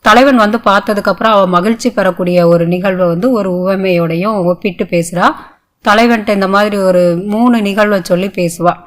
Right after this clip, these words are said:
பேசுனதுக்கு அப்புறமா, நீ இந்த மாதிரி தலைவி கிட்ட போய் திரும்ப சொல்றா. தலைவன்கிட்ட வந்து, "நான் போய் பேசினேன், உன்னை விரைவில் திருமணம் பண்ணிக்கிறோம்" அப்படின்னு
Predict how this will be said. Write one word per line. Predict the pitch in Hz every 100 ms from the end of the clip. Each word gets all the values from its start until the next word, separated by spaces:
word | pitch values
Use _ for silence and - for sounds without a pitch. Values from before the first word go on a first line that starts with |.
| - - _ -
பேசுனதுக்கு | 226 233 214 190
அப்புறமா, | 180 170 190 208 349 - - _ _
நீ | 240 226
இந்த | 214 208
மாதிரி | 208 226 214 190 175 - _
தலைவி | - 214 247
கிட்ட | 220 214
போய் | 196 220
திரும்ப | 226 214 202 185
சொல்றா. | 175 170 175 - 262 220
தலைவன்கிட்ட | 196 226 220 190 175 180
வந்து, | 175 220
"நான் | 196 175
போய் | 190 202
பேசினேன், | 175 180 175 175 185
உன்னை | 175 170
விரைவில் | 170 196 202 190
திருமணம் | 185 185 190 180
பண்ணிக்கிறோம்" | 170 165 175 175 180 160
அப்படின்னு | 165 160 180